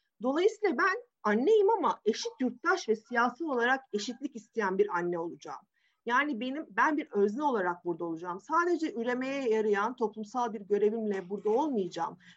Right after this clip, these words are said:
Ben aynı zamanda siyasetin içerisinde de olacağım. Aynı zamanda çalışan kadın da olacağım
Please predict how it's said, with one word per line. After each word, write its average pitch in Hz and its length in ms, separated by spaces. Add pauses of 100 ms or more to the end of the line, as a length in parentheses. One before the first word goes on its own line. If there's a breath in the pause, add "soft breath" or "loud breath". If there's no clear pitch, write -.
(100)
Ben 247 100
aynı 311 300
zamanda 262 380
siyasetin 220 560
içerisinde 214 640
de 214 60
olacağım. 175 380
Aynı 277 240
zamanda 254 400
çalışan 233 460
kadın 196 320
da 185 60
olacağım 208 360